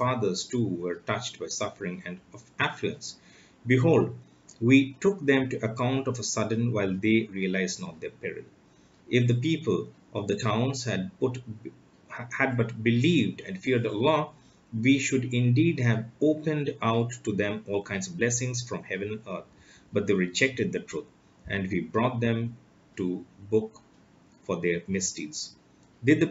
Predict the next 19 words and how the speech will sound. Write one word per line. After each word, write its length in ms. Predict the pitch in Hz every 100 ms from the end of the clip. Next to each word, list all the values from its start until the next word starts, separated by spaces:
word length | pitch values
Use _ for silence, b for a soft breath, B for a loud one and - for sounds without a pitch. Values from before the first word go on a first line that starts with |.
| 170
people 220 | 175 165
of 100 | 143
the 100 | 131
towns 460 | 131 127 139 151 -
feel 180 | 131
secure 440 | 123 120 - 139 131
against 380 | 107 117 120 117
the 80 | - 120
coming 360 | 127 131 131
of 160 | 107 117
our 160 | 98 101
wrath 340 | 113 123 123 -
by 140 | 101
night 500 | 98 107 120 123 120
while 200 | 101 92
they 200 | 92 113
were 260 | 107 101 -
asleep? 440 | - - 135 156 - b b b b
Or 200 | 107